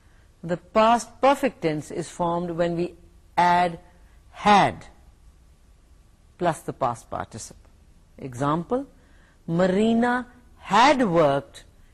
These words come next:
in a number of T V programs before she joined the company." Now, over there, had worked describes an action that was completed in the past before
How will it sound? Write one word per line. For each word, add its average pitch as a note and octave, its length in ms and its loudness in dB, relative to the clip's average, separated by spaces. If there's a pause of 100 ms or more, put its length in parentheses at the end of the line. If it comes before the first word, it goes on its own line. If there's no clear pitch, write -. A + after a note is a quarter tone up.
in F3+ 160 -4
a F3 60 0
number G3 380 2
of E3 180 -2
T E3+ 140 -4
V D3+ 140 -4
programs B2+ 720 -4 (340)
before F#3+ 420 0
she E3+ 220 -6
joined C#3 400 -2
the C3+ 80 -6
company." - 540 -8 (600)
Now, C#3 240 -8 (300)
over G#3+ 220 2
there, D3+ 320 2 (240)
had G#3 360 2
worked D3+ 440 0 (760)
describes F3 880 -2 (360)
an C3 180 -6
action G#3+ 520 -2 (260)
that F3+ 240 -2
was F#3+ 180 -6
completed A3+ 840 -2 (520)
in A#3 160 0
the D4 80 0
past B2 520 0 (1600)
before D#3+ 440 -2